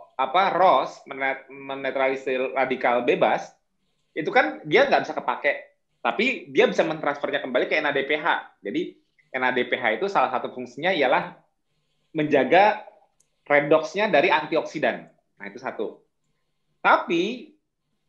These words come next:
ini yang antioksidan nggak dibahas sekarang ya, karena antioksidan ada vitamin C, ada glutathione system,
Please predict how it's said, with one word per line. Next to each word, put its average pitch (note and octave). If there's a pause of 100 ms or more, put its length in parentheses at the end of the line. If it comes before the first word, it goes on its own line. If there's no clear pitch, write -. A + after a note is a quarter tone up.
ini D3+
yang E3
antioksidan E3
nggak C3
dibahas A#2
sekarang G#2
ya, G#2+ (240)
karena C#3
antioksidan C#3
ada A#2
vitamin A2+
C, F3
ada A#2
glutathione A2
system, E3